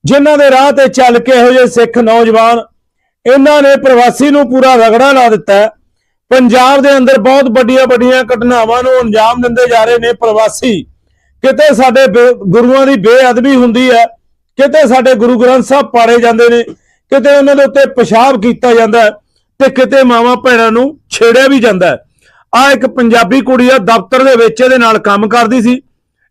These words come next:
ਇਹਦੇ ਨਾਲ ਇਹਨੇ ਛੇੜਛਾੜ ਕਰ ਦਿੱਤੀ ਹੈ। ਕੁੜੀ ਵੀ ਮੌਜੂਦ ਆ, ਤੁਹਾਨੂੰ ਵੀਡੀਓ ਦੇ ਵਿੱਚ ਦਿਖਾਊਂਗਾ।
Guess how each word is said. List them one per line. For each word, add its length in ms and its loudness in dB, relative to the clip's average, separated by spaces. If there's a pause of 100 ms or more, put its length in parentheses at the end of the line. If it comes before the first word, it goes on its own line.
ਇਹਦੇ 240 0
ਨਾਲ 160 2
ਇਹਨੇ 220 2
ਛੇੜਛਾੜ 640 0
ਕਰ 200 -2
ਦਿੱਤੀ 380 -2
ਹੈ। 100 -2 (520)
ਕੁੜੀ 240 0
ਵੀ 140 0
ਮੌਜੂਦ 440 0
ਆ, 60 2
ਤੁਹਾਨੂੰ 360 0
ਵੀਡੀਓ 300 0
ਦੇ 120 2
ਵਿੱਚ 200 0
ਦਿਖਾਊਂਗਾ। 500 0